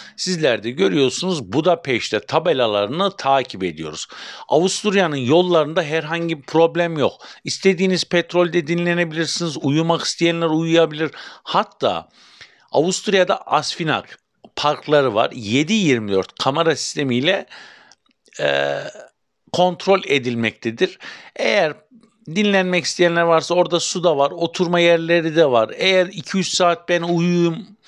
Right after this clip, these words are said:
tekrar yoluma devam edeyim, edeyim diyen arkadaşlar da orada güvenli bir şekilde konaklayabilirler. Tabii ki bu yıl Avusturya'da yeni bir kanun çıktı.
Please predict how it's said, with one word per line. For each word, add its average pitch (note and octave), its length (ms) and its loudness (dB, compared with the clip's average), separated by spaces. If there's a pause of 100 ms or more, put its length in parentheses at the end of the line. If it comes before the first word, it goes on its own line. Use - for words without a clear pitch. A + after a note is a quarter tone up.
(180)
tekrar F3+ 380 0
yoluma E3+ 440 2
devam E3+ 340 4
edeyim, E3+ 440 0
edeyim D#3+ 400 0
diyen E3 200 2
arkadaşlar E3 760 0
da D#3 80 0
orada D3+ 640 4 (560)
güvenli E3 560 2
bir B2+ 120 0
şekilde C3 720 0 (420)
konaklayabilirler. D3+ 1200 0 (1080)
Tabii F#3+ 260 -2
ki A3 340 -4 (400)
bu D3 240 4
yıl A3 240 6 (100)
Avusturya'da F3+ 720 2
yeni E3+ 460 0
bir G3+ 160 2
kanun D3 560 0
çıktı. - 480 -6